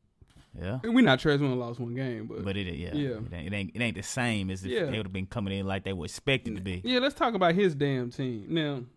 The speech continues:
Speaker 2: listen. Georgia has a
Speaker 1: Terrible.
Speaker 2: and they're gonna be all right. They just got a young quarterback.
Speaker 1: That's all.
Speaker 2: Nick Chubb didn't play.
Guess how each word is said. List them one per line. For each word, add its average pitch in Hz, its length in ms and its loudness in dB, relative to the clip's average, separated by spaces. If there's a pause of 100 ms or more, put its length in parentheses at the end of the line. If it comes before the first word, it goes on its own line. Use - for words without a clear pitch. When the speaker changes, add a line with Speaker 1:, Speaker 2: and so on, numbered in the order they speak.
(120)
Speaker 2:
listen. 147 460 -4 (2250)
Georgia 202 720 8 (480)
has 165 240 6
a 160 40 12 (160)
Speaker 1:
Terrible. 110 140 -6 (160)
Speaker 2:
and 185 320 2
they're 220 100 12
gonna 226 200 8
be 220 180 8
all 202 140 6
right. 208 360 2
They 175 120 4
just 175 120 6
got 185 160 8
a 170 40 8
young 175 200 6
quarterback. 143 420 6
Speaker 1:
That's - 120 -6
all. 104 120 4
Speaker 2:
Nick 170 180 8
Chubb 170 540 6
didn't 160 260 4
play. 160 540 4